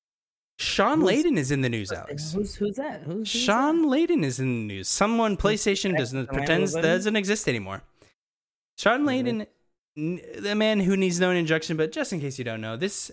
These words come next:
Speaker 1: was the former Sony president and C E O. He lasted for, uh, uh, he started his journey of C E O and president in April of twenty fourteen.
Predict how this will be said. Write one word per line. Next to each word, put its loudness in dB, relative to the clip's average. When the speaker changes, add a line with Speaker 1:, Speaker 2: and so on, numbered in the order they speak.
Speaker 1:
was -4
the -6
former -6
Sony -4
president -6
and -10
C -8
E -8
O. -10
He 0
lasted 2
for, -14
uh, -2
uh, -6
he -4
started 0
his -4
journey -8
of -10
C -10
E -6
O -6
and -14
president -12
in -10
April -2
of -16
twenty -8
fourteen. -6